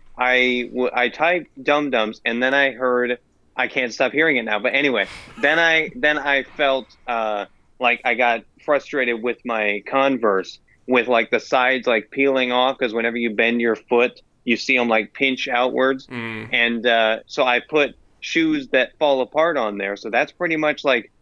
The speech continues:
Speaker 1: like, I think my only experience, uh,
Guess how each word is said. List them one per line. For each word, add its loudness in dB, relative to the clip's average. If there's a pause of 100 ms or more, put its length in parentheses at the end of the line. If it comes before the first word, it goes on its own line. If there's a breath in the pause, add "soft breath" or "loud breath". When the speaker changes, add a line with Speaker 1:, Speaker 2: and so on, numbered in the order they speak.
(360)
Speaker 1:
like, 0
I 0
think -2
my 0
only 0
experience, -2 (200)
uh, -6